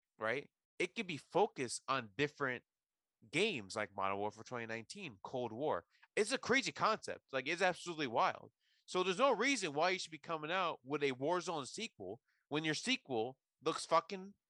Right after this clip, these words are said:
terrible. So, um, I don't understand what's going through their mind there.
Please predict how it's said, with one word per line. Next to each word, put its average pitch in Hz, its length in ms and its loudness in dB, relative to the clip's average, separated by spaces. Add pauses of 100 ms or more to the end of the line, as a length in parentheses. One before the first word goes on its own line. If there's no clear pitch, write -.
(400)
terrible. 226 460 0 (420)
So, 175 440 2 (460)
um, 135 480 0
I - 100 4
don't 294 120 4
understand 185 480 -2
what's 165 200 0
going 165 240 -4
through 156 120 -4
their 135 80 -2
mind 104 280 0
there. 95 200 -6